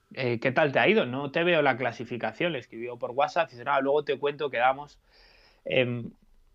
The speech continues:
en la bolsa del corredor, eh, de este corredor, eh, había u-, un gel, eh, que se llamaba Ice Power, que, que él no conocía, pero que, pues, él,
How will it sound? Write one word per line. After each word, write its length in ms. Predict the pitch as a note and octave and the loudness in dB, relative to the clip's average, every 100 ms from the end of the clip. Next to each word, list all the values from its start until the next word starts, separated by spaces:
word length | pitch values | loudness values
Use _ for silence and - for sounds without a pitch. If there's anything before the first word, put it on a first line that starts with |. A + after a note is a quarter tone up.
| _ - | _ -2
en 100 | D3 | 2
la 100 | C#3+ | 4
bolsa 300 | E3+ F3+ F#3+ | 2 2 0
del 100 | F#3 | 2
corredor, 600 | F#3 E3+ F3 F3+ E3+ - _ | 2 2 2 2 0 -6 _
eh, 280 | C3+ B2 B2 | -8 -8 -6
de 60 | C3 | -6
este 340 | - C#3 C3 | -4 -2 0
corredor, 480 | B2+ A#2+ C3+ C#3+ C#3 | -2 0 0 0 -2
eh, 420 | - A#2+ A2+ G#2+ G2+ - - - - - | -4 -2 0 -2 -6 -14 -18 -20 -16 -8
había 540 | B2 C3+ C#3+ C3+ C3 | -2 4 6 8 6
u-, 200 | B2 B2 - | 4 -2 -4
un 160 | C3 - | -8 2
gel, 400 | E3+ E3 G3 - | 4 4 0 -10
eh, 80 | - | -20
que 100 | - | -18
se 120 | - | -14
llamaba 340 | A2 C3 B2+ C3 | -4 4 4 4
Ice 100 | C3 | 4
Power, 420 | D3 D3+ C#3 - _ _ - _ _ | 4 6 4 0 _ _ -20 _ _
que, 600 | - A#2+ A#2 A#2 A2+ F2 C#2+ _ _ _ _ _ _ - | -2 0 2 0 -6 -14 -18 _ _ _ _ _ _ -2
que 140 | D3+ | 0
él 240 | F3+ D3+ D#3+ | 0 0 0
no 160 | F3+ | 2
conocía, 680 | F3+ E3+ C#3 G#3+ G3 F3 - - | 2 0 0 4 4 4 -2 0
pero 360 | D3 B2+ B2+ | 2 2 0
que, 420 | C3 B2+ B2+ B2 B2+ | -2 -2 0 -2 -4
pues, 280 | B2 - - | -8 -8 -2
él, 260 | C#3+ D#3+ | 4 4